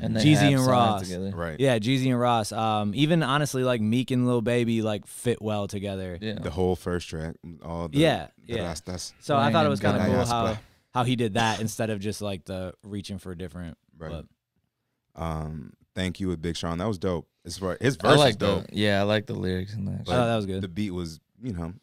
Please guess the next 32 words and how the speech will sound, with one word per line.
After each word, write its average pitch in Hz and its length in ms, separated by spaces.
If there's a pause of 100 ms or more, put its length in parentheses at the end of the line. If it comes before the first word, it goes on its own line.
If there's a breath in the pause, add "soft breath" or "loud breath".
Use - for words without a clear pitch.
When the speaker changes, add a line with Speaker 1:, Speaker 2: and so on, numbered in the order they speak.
Speaker 3:
eh. 143 120 (260)
I 95 120
don't 107 100
know 101 80
if 92 80
I, 87 160 (160)
how 95 80
many 85 140
times 82 240
I 71 80
play 85 220
it, 76 200
but 82 240
Sean, 90 300
I 92 80
just 90 200
listened 85 220
to 80 160
it 78 60
and 78 100
Sean 80 140
went 82 120
in. 78 40
Speaker 1:
Sean 131 320
has 175 180
a 123 180
really 110 460 (340)
<clears throat> 135 480
cool 113 360
way 107 220
of, 104 160
like, 95 460